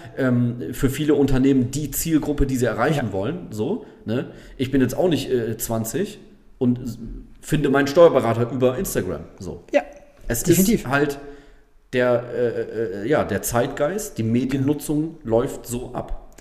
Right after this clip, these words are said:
Speaker 2: Genau,
Speaker 1: Ne?
Speaker 2: ne? Tatsächlich, äh, wie soll man sonst gefunden werden, muss man ganz klar sagen,
Speaker 1: Ja.
Speaker 2: ne? Geht nur über Social Media oder geht es am einfachsten, würde ich sagen.
Speaker 1: Richtig.
Speaker 2: Natürlich kannst du auch eine tolle Website oder sowas hinsetzen, aber die muss ja erstmal jemand finden, ja? Also, geht
Speaker 1: Genau.
Speaker 2: mal, geht mal Steuerberater ein, äh, wenn du Glück hast, Steuerberater Oldenburg, dann
Speaker 1: Ja, ja,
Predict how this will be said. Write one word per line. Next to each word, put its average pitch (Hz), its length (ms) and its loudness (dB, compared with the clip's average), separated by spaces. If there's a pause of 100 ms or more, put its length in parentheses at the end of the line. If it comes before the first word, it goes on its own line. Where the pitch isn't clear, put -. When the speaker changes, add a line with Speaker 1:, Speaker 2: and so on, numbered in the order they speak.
(480)
Speaker 2:
Genau, 233 160 8
Speaker 1:
Ne? 107 120 -4
Speaker 2:
ne? 214 220 6
Tatsächlich, 214 520 8
äh, 165 160 8
wie 185 120 6
soll 170 140 8
man 165 140 6
sonst 160 200 0
gefunden 196 360 2
werden, 214 360 2
muss 156 140 -2
man 175 100 0
ganz 165 140 -2
klar 156 120 2
sagen, 185 260 4
Speaker 1:
Ja. 131 100 6
Speaker 2:
ne? 196 280 4
Geht 214 240 4
nur 208 240 6
über 175 180 2
Social 202 300 2
Media 220 240 4
oder 143 180 2
geht 185 220 6
es - 140 -4
am - 100 -12
einfachsten, 190 540 2
würde 208 140 6
ich 170 40 2
sagen. 185 300 4
Speaker 1:
Richtig. 135 360 2
Speaker 2:
Natürlich 277 320 2
kannst 196 200 4
du 196 60 2
auch 170 40 2
eine 156 120 2
tolle 165 260 2
Website 208 400 2
oder 151 100 2
sowas 147 280 2
hinsetzen, 156 520 2 (300)
aber 175 240 6
die 160 160 4
muss 226 180 6
ja 233 60 2
erstmal 170 200 2
jemand 147 160 -2
finden, 262 300 2 (220)
ja? 175 260 6
Also, 165 220 6
geht - 300 -8
Speaker 1:
Genau. 214 140 8
Speaker 2:
mal, 190 80 8
geht 240 140 2
mal 202 140 6
Steuerberater 220 680 8
ein, 285 300 0
äh, 202 320 8
wenn 180 180 6
du 170 80 8
Glück 208 160 6
hast, 160 100 2
Steuerberater 190 540 6
Oldenburg, 247 400 6
dann 196 100 4
Speaker 1:
Ja, 240 140 6
ja, 240 60 4